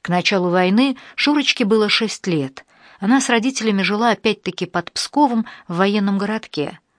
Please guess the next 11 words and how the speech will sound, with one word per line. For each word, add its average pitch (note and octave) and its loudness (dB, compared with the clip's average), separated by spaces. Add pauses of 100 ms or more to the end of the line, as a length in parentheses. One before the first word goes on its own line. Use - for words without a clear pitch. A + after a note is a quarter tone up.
(180)
Прапрабабка, G3 0
пожилая, E3 0
но D3+ -2
бодрая, G#3 0 (220)
работала A3 2
в - -6
то G3 0
время G#3 2
в - -6
театре G#3 -2
костюмером. E3+ -6